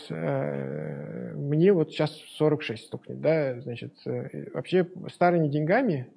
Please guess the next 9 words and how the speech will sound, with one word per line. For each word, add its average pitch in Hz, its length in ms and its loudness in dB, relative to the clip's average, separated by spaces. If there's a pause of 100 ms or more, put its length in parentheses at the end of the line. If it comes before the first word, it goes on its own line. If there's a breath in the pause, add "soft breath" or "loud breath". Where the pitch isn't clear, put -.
(540 soft breath)
вот, 135 360 -2
я 165 240 6
вообще, 185 360 2
в 180 60 -8 (200)
принципе, 156 680 2 (380)
уже 170 240 4
должен, 151 400 4
так 139 140 -4
сказать, - 460 -6